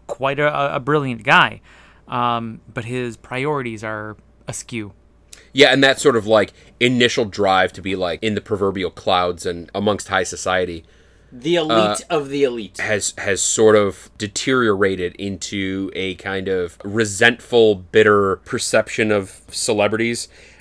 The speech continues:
Speaker 2: and not totally unjustified, but it definitely sort of fuels his more witty and aggressive rants. He's pretty funny in a jaded kind of Gen X way.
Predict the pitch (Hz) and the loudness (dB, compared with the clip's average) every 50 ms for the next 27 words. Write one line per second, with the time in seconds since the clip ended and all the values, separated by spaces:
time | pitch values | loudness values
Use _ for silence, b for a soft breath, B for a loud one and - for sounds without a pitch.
0 | b _ - 104 107 107 104 104 98 95 98 110 123 123 127 135 - - _ - | b _ 0 2 4 6 6 4 2 0 0 4 6 6 6 6 2 -2 _ 4
1 | - 147 143 139 143 143 143 143 117 131 135 120 131 127 131 - 165 147 - 151 | 8 8 8 8 8 6 4 4 4 2 2 2 2 2 2 0 -2 2 4 4
2 | 151 160 170 165 - b b b b b b 110 101 - 117 113 107 107 107 101 | 4 4 2 0 -6 b b b b b b -10 0 4 4 4 4 4 0 0
3 | - 113 107 101 - 117 113 110 110 107 - - 107 98 95 - - - - - | 2 2 2 2 0 -2 -2 0 0 0 0 0 -2 -2 -2 -4 -8 -16 -18 -12
4 | - 113 113 107 104 104 101 - - 104 98 87 92 98 95 95 95 95 92 90 | -6 -4 -2 -2 0 -2 -4 -4 -4 -4 -4 -4 -4 -6 -4 -2 -2 -2 -2 -2
5 | 87 - b b - 95 95 95 98 113 113 107 107 104 104 95 92 85 80 - | -4 -6 b b -16 -14 -12 -6 0 0 0 2 2 0 -2 -2 -4 -6 -6 -4
6 | 92 92 90 - 92 85 90 87 82 82 85 85 - - - - - _ _ - | -4 -4 -4 -4 -8 -10 -10 -10 -10 -10 -10 -12 -12 -14 -14 -16 -18 _ _ -10
7 | 101 104 - - _ - - - 143 131 - - - 120 117 117 110 110 107 98 | -10 -10 -10 -12 _ -8 -4 -2 -2 -2 -4 -4 -2 0 2 4 4 2 2 0
8 | 92 85 82 85 98 98 98 92 98 95 87 - - 98 95 92 92 90 87 87 | 0 -4 -4 -4 -4 -2 -2 -2 -2 -4 -6 -6 -6 -4 -4 -2 -2 -4 -6 -6
9 | 85 87 87 - 101 95 92 90 90 - - - - 92 90 90 87 - | -10 -14 -10 -6 -4 -4 -4 -4 -8 -10 -12 -12 -10 -10 -10 -10 -12 -14